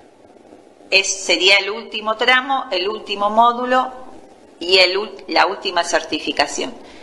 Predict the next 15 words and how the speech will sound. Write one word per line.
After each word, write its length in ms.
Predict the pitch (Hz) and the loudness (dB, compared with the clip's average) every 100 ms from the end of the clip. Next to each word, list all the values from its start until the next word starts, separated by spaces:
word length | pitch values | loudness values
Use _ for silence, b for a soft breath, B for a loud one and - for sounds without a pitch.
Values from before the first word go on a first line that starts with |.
| B - | B 0
Y 100 | 185 | 4
ahí 240 | 180 202 | 4 2
sí, 400 | 240 - 262 262 - | -6 -6 -6 -6 -2
con 240 | 147 151 175 196 220 | -2 -2 -2 2 4
esa 500 | 220 - 208 196 196 | 2 4 4 4 2
certificación, 1000 | 214 - 220 240 226 247 - 254 254 - - - - - | -2 -4 -6 -6 0 0 2 2 2 -2 -14 -20 -20 -8
las 180 | - 170 - - - - | 2 2 2 -12 -18 -8
personas 500 | - 143 190 190 196 | -4 -2 2 2 0
que 140 | - 226 | 0 0
aprueben 640 | 226 214 214 208 233 285 - | 2 2 4 4 2 -2 -10
los 140 | - - - | -14 -14 -8
cuatro 480 | 139 135 - 147 | -6 -6 -4 -6
tramos 560 | - 202 214 214 143 - - | -2 2 2 2 -2 -6 0
pueden 380 | 185 196 202 202 | 4 4 4 0
ir 260 | 202 - | -4 -6